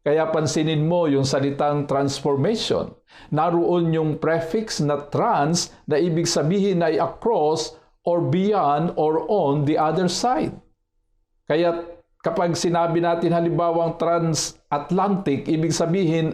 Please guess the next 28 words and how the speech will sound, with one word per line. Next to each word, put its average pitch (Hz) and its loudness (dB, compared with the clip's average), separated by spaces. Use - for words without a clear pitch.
ay 156 2
beyond 147 0
the 175 0
Atlantic. 180 -4
Naroon 160 2
din 208 2
yung 160 0
salitang 156 0
form 151 0
na 170 0
ang - -
ibig 175 0
sabihin 196 0
ay 170 0
outward 147 0
or 165 0
visible 175 0
shape 156 0
of 156 -2
a 185 0
body. 180 0
Kaya't 160 2
ang 151 0
transformation 170 0
is 180 0
beyond 170 2
what 180 0
is - -2